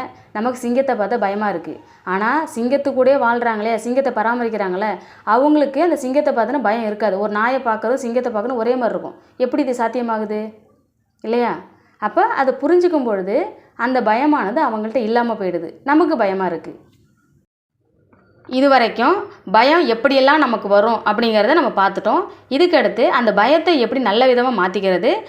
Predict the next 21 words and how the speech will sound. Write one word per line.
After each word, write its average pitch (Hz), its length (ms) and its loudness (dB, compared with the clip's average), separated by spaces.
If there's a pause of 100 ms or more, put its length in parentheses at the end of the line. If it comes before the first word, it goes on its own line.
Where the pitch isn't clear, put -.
(140)
அந்த 247 260 2
பயத்தை 277 380 4
பயன்படுத்தி 240 640 0 (200)
நம்ம 277 220 2
நினைச்சதை 285 500 2
எப்படி 240 300 0
அடையிறது 208 520 2
அப்படியெல்லாம் 208 460 0
பார்க்க 185 240 -2
போறோம். 170 220 -4 (880)
நம்ம 240 160 0
எல்லோருமே 285 540 4 (340)
பயந்திருப்போம். 226 560 2
ஏதோ 226 280 2
ஒரு 330 320 4
சந்தர்ப்பத்துல 233 580 0 (220)
நம்ம 240 180 -2
பயந்திருப்போம். 208 540 0
ஏன், 233 180 0
நானும் 214 340 0
பயந்திருக்கேன். 190 480 -2